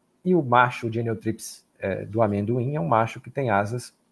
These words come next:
pouco desenvolvidas, são micrópteros. Só uma pequena teca laque, né? Então, você tem uma outra diferença. Será que isso aí repercute em dizer que são duas espécies diferentes ou é uma só? Então, a gente fez um, um trabalho em que a gente discutiu isso aí, comparou larvas, fez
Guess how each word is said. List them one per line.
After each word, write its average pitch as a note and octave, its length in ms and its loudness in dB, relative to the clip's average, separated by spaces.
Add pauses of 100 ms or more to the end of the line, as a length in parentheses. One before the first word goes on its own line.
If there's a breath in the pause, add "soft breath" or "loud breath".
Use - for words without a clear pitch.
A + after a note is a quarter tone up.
(840)
pouco A2+ 240 0
desenvolvidas, C3 580 0
são F#2+ 100 -10
micrópteros. - 760 2 (120)
Só - 160 -8
uma B2+ 140 -2
pequena C4 480 -4
teca C3 320 6
laque, G2+ 340 2 (280)
né? - 160 -8 (560)
Então, F#2 120 -20
você - 120 -20
tem F2 100 -16
uma F2 120 -10
outra F2+ 240 -4
diferença. A#2 460 2
Será A#2+ 280 2
que B2+ 100 -4
isso A#2 240 -2
aí G#2 160 0
repercute G2 640 -8
em - 60 -12 (140)
dizer G2 260 -6
que - 80 -14
são F#2+ 120 -10
duas G2 200 -2
espécies F#2 260 -4
diferentes G2 440 -6
ou A2 60 -4
é G2+ 40 -4
uma G#2 140 -6
só? - 180 -16 (720 soft breath)
Então, F3+ 120 4
a G3 60 10
gente F#3+ 200 8
fez D#3 220 6
um, C#3 300 0
um C3+ 40 0
trabalho D#3 480 10
em D3 60 0
que - 80 0
a C3+ 60 6
gente B2+ 260 0
discutiu B2 560 -2
isso B2+ 180 2
aí, A2 200 6
comparou B2 400 6
larvas, C3 400 6
fez C3 440 0